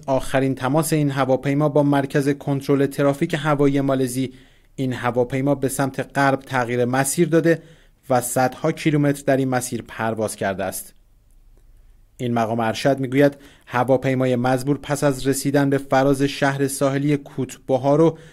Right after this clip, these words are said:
در شمال شرق مالزی، ارتفاعش را کم کرده،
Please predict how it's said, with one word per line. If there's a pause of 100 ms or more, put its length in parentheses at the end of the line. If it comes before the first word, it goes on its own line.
(140)
در
شمال
شرق
مالزی، (360)
ارتفاعش
را
کم
کرده،